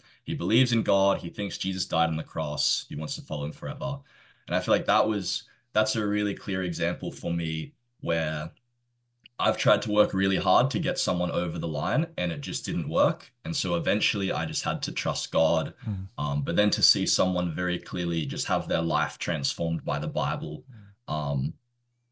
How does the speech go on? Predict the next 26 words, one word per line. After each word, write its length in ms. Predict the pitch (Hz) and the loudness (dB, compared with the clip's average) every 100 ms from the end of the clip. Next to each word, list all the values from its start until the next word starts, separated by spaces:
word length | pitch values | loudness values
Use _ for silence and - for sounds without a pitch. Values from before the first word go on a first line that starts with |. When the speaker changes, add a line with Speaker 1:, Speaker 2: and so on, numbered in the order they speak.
| _ | _
Speaker 1:
where 200 | 85 87 | 0 4
I 100 | - | 4
couldn't 260 | - 117 98 | 2 2 2
really 200 | 95 90 | 2 2
say 200 | - 85 | 2 2
that 120 | 82 | 0
I 100 | 82 | -2
played 320 | 82 - 82 80 | -4 0 0 0
a 40 | |
huge 320 | 78 85 71 | -4 -4 -2
role 240 | 82 82 76 | 0 2 0
in 100 | 71 | -2
it, 220 | 69 - _ _ - | -4 -8 _ _ -4
was 720 | 80 78 73 73 - - - | -2 0 0 -2 -2 -4 -8
totally 320 | - 104 95 87 | 0 2 2 0
life-changing. 720 | 76 - - - - - - _ _ _ - | -2 -4 -8 -10 -12 -14 -18 _ _ _ -8
And 120 | 82 | -6
so 160 | - 85 | -2 2
that's 280 | 98 127 - | 2 2 0
the 100 | 120 | -2
thing 260 | 110 101 | -2 -2
that 240 | 85 85 - _ _ _ _ _ _ | -2 -6 -12 _ _ _ _ _ _
kind 200 | - 82 | -6 -2
of 80 | 80 | -2
inspires 580 | 80 78 - 76 71 69 | -2 -4 -2 -2 -2 -4
me, 300 | 76 73 73 | -6 -8 -10